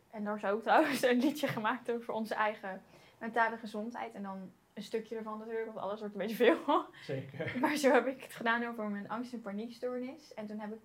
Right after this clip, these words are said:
Speaker 1: hebben we samen met een artiest daar een liedje over geschreven en hoe wij dat ervaren en wat we eigenlijk de mensen mee willen geven, vooral ook daarin. En dat was, ja, ik vond het heel indrukwekkend wel, maar wel heel bijzonder en mooi, dat ik nu ook nog steeds ga terugdenken en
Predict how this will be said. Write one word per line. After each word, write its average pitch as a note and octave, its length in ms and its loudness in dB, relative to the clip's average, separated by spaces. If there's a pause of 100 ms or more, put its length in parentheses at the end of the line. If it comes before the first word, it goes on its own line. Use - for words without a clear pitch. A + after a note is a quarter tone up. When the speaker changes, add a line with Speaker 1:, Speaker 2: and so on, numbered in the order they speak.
(100)
Speaker 1:
hebben G#3 180 -6
we G#3+ 80 -6
samen G#3+ 300 -2
met G#3 100 -10
een G#3+ 80 -8
artiest G#3 560 -10 (600)
daar A#3+ 240 10
een G#3 60 0
liedje A3+ 200 -4
over G#3+ 180 -6
geschreven G#3 400 -8
en G#3 60 -2
hoe G#3+ 80 -4
wij G#3 120 -2
dat G#3 180 -6
ervaren G#3 540 -8
en G3+ 260 -10 (520)
wat G#3+ 160 0
we - 60 -6
eigenlijk A3 300 0
de A3 60 -4
mensen A#3 340 -4
mee A3 220 2
willen C4+ 200 -2
geven, C#4+ 380 -8 (160)
vooral C#4 360 -6
ook D4 260 -8
daarin. C4+ 440 -8 (640)
En A3+ 140 -4
dat A3 160 0
was, G#3+ 340 -6 (340)
ja, G#3 180 -6
ik G#3 120 -4
vond A#3+ 160 -6
het A3+ 80 -6 (220)
heel A3+ 220 2
indrukwekkend B3 680 0
wel, D4+ 460 -4
maar A#3 140 -6
wel A#3 140 0
heel A#3+ 420 -2 (100)
bijzonder A#3 400 -4
en G3+ 160 -8
mooi, G3 340 -8
dat B3 180 -10
ik - 60 -16
nu A#3 200 -4
ook A3+ 100 -6
nog A#3 100 -16
steeds B3 220 0
ga A#3 140 -6
terugdenken A#3+ 460 -6
en A3+ 60 -8